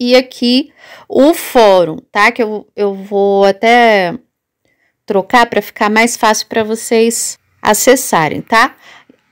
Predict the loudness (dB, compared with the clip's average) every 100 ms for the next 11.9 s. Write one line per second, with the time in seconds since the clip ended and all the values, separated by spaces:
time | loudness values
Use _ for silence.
0 | -4 -2 0 -2 0 2 2 4 4 4
1 | 2 2 -4 0 0 0 0 0 0 0
2 | 2 2 2 -4 -10 -12 -6 -2 -2 -2
3 | -10 -14 -6 -4 -4 -4 -2 0 2 2
4 | 0 2 4 4 0 -4 -2 -2 -4 -6
5 | -8 -10 -14 -16 -6 -4 -4 -4 -2 2
6 | 0 2 4 4 2 0 -8 -8 -8 -4
7 | -6 -6 _ _ _ _ -2 0 2 0
8 | 2 0 -2 -4 -4 -4 -4 -4 -8 -4
9 | -4 -4 _ -20 -16 -2 2 2 2 2
10 | 2 0 -2 -4 -2 0 0 -2 -4 -2
11 | 0 0 -4 -8 -8 -6 -6 -6